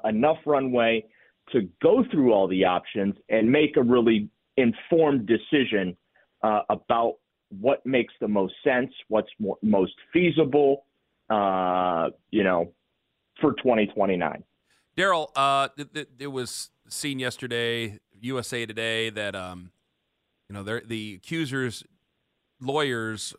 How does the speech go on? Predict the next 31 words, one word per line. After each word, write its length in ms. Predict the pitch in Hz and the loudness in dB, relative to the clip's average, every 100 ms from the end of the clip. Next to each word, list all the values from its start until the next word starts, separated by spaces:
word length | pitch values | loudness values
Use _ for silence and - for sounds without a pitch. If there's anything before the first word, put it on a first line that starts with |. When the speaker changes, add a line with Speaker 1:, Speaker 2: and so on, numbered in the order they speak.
| _ _ _ _ | _ _ _ _
Speaker 2:
are 80 | 117 | -8
looking 280 | 123 135 123 | -6 -6 -6
to 100 | 110 | -4
have 300 | 123 120 101 | -2 -4 -6
Deshaun 340 | 107 - 123 | -10 -4 -2
Watson 340 | 120 117 - 101 | -2 -4 -6 -10
testify 580 | 135 123 120 110 110 | -8 -8 -8 -4 -4
in 100 | 104 | -4
these 160 | 101 101 | -8 -10
civil 280 | - 147 120 | -6 -6 -6
suits. 560 | - 107 98 - - - _ _ _ _ _ | -10 -10 -10 -12 -16 -18 _ _ _ _ _
Uh, 160 | 110 113 | -6 -2
how 160 | 139 | 0
close 260 | 170 180 170 | 0 -4 -4
of 60 | 131 | -8
attention 380 | 147 151 - | -6 -6 -4
are 40 | 123 | -6
we 120 | 123 | -6
paying 320 | 117 135 139 | -4 -4 -2
to 140 | 123 113 | -2 -6
it 100 | - _ _ | -8 _ _
this 160 | 127 120 | -10 -8
summer, 460 | - 147 135 113 | -4 -2 -2 -4
considering, 680 | 123 98 - 123 123 123 110 _ _ _ _ _ - | -6 -12 -8 -4 -4 -6 -10 _ _ _ _ _ -8
you 80 | 143 | -4
know, 60 | |
the 140 | 139 143 | -2 0
N 100 | 143 | -2
F 160 | 135 | -2
L 240 | 147 143 165 | 0 0 -2
could 640 | - - 175 175 165 135 | -6 -4 -2 -2 -4 -10